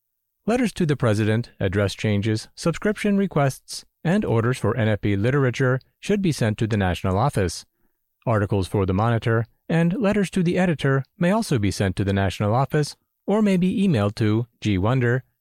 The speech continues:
G W U N D E R, at N F B dot org.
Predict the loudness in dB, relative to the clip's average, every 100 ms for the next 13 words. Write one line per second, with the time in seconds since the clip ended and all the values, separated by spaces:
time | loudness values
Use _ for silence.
0 | _ -2 -2 0 0 2 2 0 0 0
1 | 0 0 0 0 0 0 0 0 0 -2
2 | _ _ _ -4 -2 0 0 0 0 2
3 | 0 0 0 2 0 -2